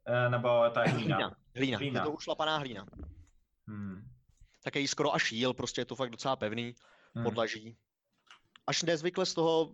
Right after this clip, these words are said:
Speaker 2: vykukujou ty kamenný stolky, no, ty kamenný altán-, altárky.
Speaker 1: Hmm, hmm, hmm. Hmm.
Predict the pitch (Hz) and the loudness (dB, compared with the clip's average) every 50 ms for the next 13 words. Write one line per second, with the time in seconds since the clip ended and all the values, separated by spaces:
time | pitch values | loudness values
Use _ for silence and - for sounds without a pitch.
0 | - - - 131 131 139 - 156 147 - - 147 143 143 - - 143 139 139 139 | -16 -20 -14 -8 -6 -4 -4 -4 -4 0 2 2 2 2 0 -2 -2 0 0 -2
1 | 139 131 - _ - - 139 131 135 127 131 131 - - 123 113 110 - - - | -2 -4 -8 _ -6 -2 -2 0 0 0 -2 -4 -4 -2 -2 -4 -4 -6 -12 -16
2 | 113 _ - - 101 - 107 - - 104 107 113 - - - 101 - 101 101 98 | -14 _ -14 -14 -12 -12 -10 -10 -8 -8 -8 -8 -8 -10 -10 -12 -10 -10 -10 -10
3 | 101 104 - - - 101 104 101 107 101 98 87 85 82 - - - - - 98 | -12 -14 -16 -14 -14 -12 -10 -6 -6 -6 -6 -6 -10 -12 -16 -18 -18 -12 -10 -10
4 | 90 85 87 92 - - - - 98 95 90 80 - - - - _ _ _ _ | -10 -10 -10 -12 -16 -18 -16 -12 -12 -12 -12 -12 -14 -14 -16 -18 _ _ _ _
5 | _ _ _ _ _ _ _ _ _ _ _ _ _ _ _ _ _ _ _ _ | _ _ _ _ _ _ _ _ _ _ _ _ _ _ _ _ _ _ _ _
6 | _ _ - 101 98 95 98 92 90 92 92 95 98 92 - 127 | _ _ -10 -8 -6 -6 -4 -4 -4 -4 -4 -4 -6 -6 -8 -10